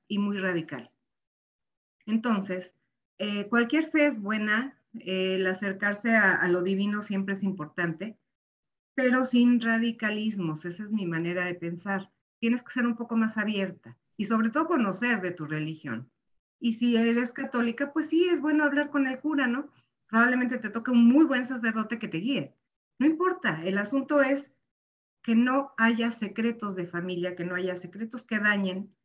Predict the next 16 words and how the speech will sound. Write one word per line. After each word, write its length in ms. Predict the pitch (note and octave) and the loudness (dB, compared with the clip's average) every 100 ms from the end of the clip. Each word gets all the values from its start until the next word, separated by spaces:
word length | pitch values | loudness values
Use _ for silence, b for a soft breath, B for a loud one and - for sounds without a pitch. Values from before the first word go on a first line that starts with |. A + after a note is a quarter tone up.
| _ _ _ - | _ _ _ -6
porque 280 | F#3+ A3 | -4 -2
esto 600 | A3 - C#4 C#4 - - _ | -4 2 4 4 0 -8 _
cuando 400 | F#3+ F#3 F3 F3 | -4 -2 0 -2
se 200 | - - | -2 0
da, 240 | A#3 C#4+ | 0 0
se 100 | G#3+ | -2
da 160 | G#3+ A3 | -2 0
generación 720 | A#3 F#3+ E3+ E3+ G#3 A3+ A3 | 0 0 -2 -4 -2 -2 -2
tras 240 | G#3+ G#3+ | -6 -8
generación. 680 | F3 E3+ E3 E3+ G3 F3 - _ _ _ | -6 -6 -6 -6 -6 -8 -10 _ _ _
Es 180 | F#3+ F#3+ | -8 -6
el 160 | G#3 G#3 | -6 -2
cuento 320 | A#3 A#3+ A#3+ | -2 -2 0
de 140 | G#3 | -2
nunca 260 | F#3 F3+ E3+ | -2 -6 -8
acabar. 320 | E3+ C#3+ B2+ | -8 -10 -12